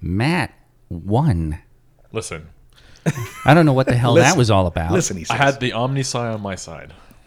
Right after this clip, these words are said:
Speaker 2: A K A the Emperor of Myth.
Speaker 1: Oh, okay,
Speaker 3: Yeah.
Speaker 1: right.
Speaker 2: Okay,
Speaker 1: Okay,
Speaker 2: so,
Speaker 1: yeah.
Speaker 2: and I believed in the machine spirit of my phone. <laughs> And, uh, I
Speaker 1: Uh-huh.
Speaker 2: won.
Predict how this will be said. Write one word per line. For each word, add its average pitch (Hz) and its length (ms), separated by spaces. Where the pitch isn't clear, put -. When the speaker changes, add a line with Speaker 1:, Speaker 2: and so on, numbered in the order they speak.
Speaker 2:
A 110 140
K 107 160
A 95 40
the 90 100
Emperor 85 260
of 85 120
Myth. 80 160
Speaker 1:
Oh, 85 340
okay, 82 100
Speaker 3:
Yeah. 73 120
Speaker 1:
right. 71 180
Speaker 2:
Okay, 87 240
Speaker 1:
Okay, 80 200
Speaker 2:
so, 78 240
Speaker 1:
yeah. 78 120
Speaker 2:
and 95 120
I 95 80
believed 117 680
in 92 140
the 90 40
machine 127 800
spirit - 600
of 98 120
my 113 140
phone. 107 400
<laughs> - 80
And, 107 1500
uh, 95 380
I 98 40
Speaker 1:
Uh-huh. 101 280
Speaker 2:
won. 180 200